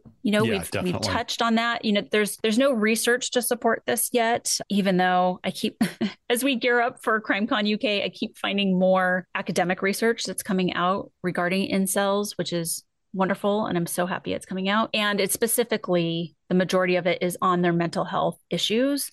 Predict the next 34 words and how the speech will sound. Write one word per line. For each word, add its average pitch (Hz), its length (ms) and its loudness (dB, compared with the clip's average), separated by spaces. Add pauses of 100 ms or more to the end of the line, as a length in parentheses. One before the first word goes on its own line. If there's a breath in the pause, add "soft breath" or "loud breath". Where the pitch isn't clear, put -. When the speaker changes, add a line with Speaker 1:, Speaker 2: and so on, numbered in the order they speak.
(140)
Speaker 1:
B 185 140 2
D 175 120 4
D 175 280 2
has 165 220 -4
not 190 320 -4
been 175 360 -2
explored 247 600 0
from 196 160 -4
what 185 120 0
I 190 120 0
can 196 200 -4
find 196 360 0
yet. 190 460 -2 (160)
But 311 380 2
I - 80 -4
mean, 240 180 2
we 240 140 2
have 247 400 0
observed, 214 880 0
you 208 80 -2
know, 190 120 2
I 185 60 2
think 214 180 -2
anecdotally 202 760 2
from 185 240 0
the 180 80 0
cases 190 380 -2
we've 190 180 0
talked 185 300 -6
about, 175 380 0
some 185 240 0
obsession 180 760 -2
with 175 200 -2
their 175 420 2